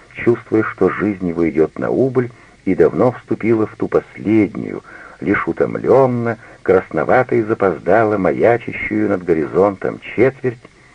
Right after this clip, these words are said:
за которой полная темнота.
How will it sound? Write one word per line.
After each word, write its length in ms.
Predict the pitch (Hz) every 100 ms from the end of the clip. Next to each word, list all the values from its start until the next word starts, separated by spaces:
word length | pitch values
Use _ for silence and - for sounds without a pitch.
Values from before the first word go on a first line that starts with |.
| _
за 240 | - 85 -
которой 420 | 78 113 135 123
полная 640 | 123 - 123 120 117 117
темнота. 760 | - 98 90 85 - 57 52